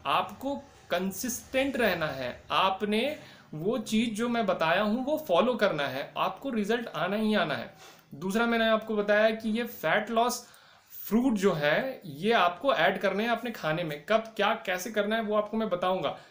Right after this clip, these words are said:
फ्रूट के अलावा कुछ, अ, दालें हैं जो बहुत ही अच्छा है। आपका, अ, मसूर की दाल ले सकते हैं,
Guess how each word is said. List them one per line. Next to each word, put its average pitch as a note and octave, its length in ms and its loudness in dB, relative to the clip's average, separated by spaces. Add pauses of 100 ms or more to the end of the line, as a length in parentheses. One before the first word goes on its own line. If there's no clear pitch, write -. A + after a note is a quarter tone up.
(340)
फ्रूट B3 260 -2
के A#3+ 80 0
अलावा G#3+ 320 4
कुछ, B3 380 -4
अ, G3 440 6 (180)
दालें F#3 480 4
हैं A#2+ 340 -4
जो G#3+ 100 6
बहुत G#3+ 280 2
ही G#3+ 100 4
अच्छा E3+ 260 0
है। C3 220 -4
आपका, G#3 540 2 (960)
अ, D3 280 4
मसूर D#3+ 340 0
की G#3 120 0
दाल F#3 200 6
ले F#3+ 100 0
सकते F#3 300 -4
हैं, F3+ 300 -6